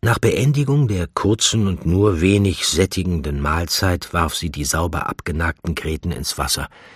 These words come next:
und suchte sich einen Schlafplatz so hoch über dem Ufer, dass der Boden trocken war, aber trotzdem noch windgeschützt. Die Sonne war schon vor einiger Zeit untergegangen. Ein runder Mond stand am Himmel,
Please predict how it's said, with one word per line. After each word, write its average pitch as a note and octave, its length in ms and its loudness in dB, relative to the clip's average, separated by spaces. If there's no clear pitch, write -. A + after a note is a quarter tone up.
und F2+ 120 -2
suchte - 260 -2
sich G#2+ 280 -6
einen F#2 220 0
Schlafplatz - 680 -2
so - 260 -4
hoch F#2+ 260 -2
über F2 160 -4
dem D#2 180 -4
Ufer, F2+ 360 -6
dass D#2+ 180 -6
der - 100 -6
Boden E2 360 -4
trocken C#2+ 440 -6
war, D2 240 -4
aber D2 240 -10
trotzdem - 480 -6
noch D#2 200 -6
windgeschützt. - 760 -6
Die - 60 -12
Sonne D#2+ 320 0
war E2+ 200 0
schon E2 300 -2
vor D2 200 -6
einiger D#2+ 260 -6
Zeit - 240 -6
untergegangen. C2+ 640 -8
Ein - 100 -6
runder B2 280 2
Mond A2 580 2
stand - 380 -8
am E2+ 120 -4
Himmel, F#2+ 340 -2